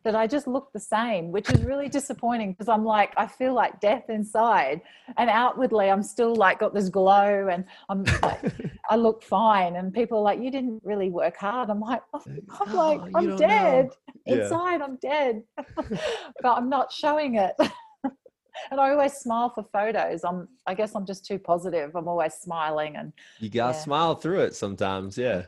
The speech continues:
Speaker 1: Yeah, it's the only way
Speaker 2: <laughs>
Speaker 1: through. Uh, either that or I'm crying. So <laughs> I don't like
Speaker 2: <laughs>
Speaker 1: people to see that.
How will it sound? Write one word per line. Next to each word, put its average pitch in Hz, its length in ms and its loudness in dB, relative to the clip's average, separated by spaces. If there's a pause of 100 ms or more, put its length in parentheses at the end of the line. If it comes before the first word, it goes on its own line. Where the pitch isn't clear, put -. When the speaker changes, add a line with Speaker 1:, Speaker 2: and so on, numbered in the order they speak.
(160)
Speaker 1:
Yeah, 202 420 2
it's - 160 -16
the 196 140 0
only 190 140 2
way 175 200 4
Speaker 2:
<laughs> 208 80 -16
Speaker 1:
through. 196 440 0 (240)
Uh, 214 80 6 (100)
either 240 260 6
that 208 200 8
or 185 80 2
I'm 180 100 -2
crying. 180 560 2
So 180 140 0
<laughs> - 0 -
I 180 160 4 (360)
don't 226 380 10
like 160 140 4
Speaker 2:
<laughs> 262 60 -2
Speaker 1:
people 214 180 -2
to 202 80 -2
see 196 280 -2
that. 190 340 2